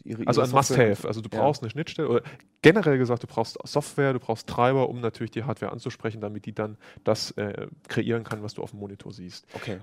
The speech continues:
Speaker 2: Und bis jetzt war spielebezogen, teilweise auch natürlich profibezogen, äh, DirectX die Schnittstelle der Wahl,
Speaker 1: Ja.
Speaker 2: beziehungsweise für drei D Berechnung ist es Direct drei D.
Speaker 1: Mhm.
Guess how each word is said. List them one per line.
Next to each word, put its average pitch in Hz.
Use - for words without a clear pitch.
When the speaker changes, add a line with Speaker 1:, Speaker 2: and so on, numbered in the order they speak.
Speaker 2:
Und 117
bis 113
jetzt 127
war 127
spielebezogen, 151
teilweise 110
auch 104
natürlich 104
profibezogen, 120
äh, 104
DirectX 110
die 110
Schnittstelle 107
der 98
Wahl, 117
Speaker 1:
Ja. 175
Speaker 2:
beziehungsweise 107
für 110
drei 104
D 117
Berechnung 117
ist -
es 107
Direct 101
drei 101
D. 120
Speaker 1:
Mhm. 196